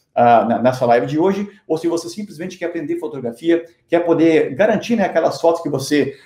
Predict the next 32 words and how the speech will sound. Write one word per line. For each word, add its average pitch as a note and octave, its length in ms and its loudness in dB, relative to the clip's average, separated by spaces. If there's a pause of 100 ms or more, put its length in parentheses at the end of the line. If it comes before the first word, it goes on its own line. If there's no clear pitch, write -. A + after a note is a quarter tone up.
(140)
eh, B2+ 260 6
possa G3+ 280 0
mostrar F3 260 0
na C#3+ 100 0
rua E3+ 280 -2
com E3+ 60 -4
seus C3 180 -6
amigos, D3 380 0
com C3 80 -12
suas A#2+ 180 -10
famílias, C#3 320 0
e C#3 60 -4
você B2+ 180 -10
vai B2 140 2
ficar B2 580 0
aí A#2+ 180 2
orgulhoso, D3 560 2
vai C3+ 140 4
inspirar D3 380 2
as C#3 100 0
pessoas C3 340 -6
também, G2+ 300 -4
né? F#3+ 220 -2 (340)
Então, F#3 220 2
olha F#3 160 4
só, - 400 2 (220)
eu D#3+ 140 2
vou F3 140 2
agora E3+ 260 4
compartilhar D#3+ 880 0
a A#2 80 -2
tela, C#3 440 2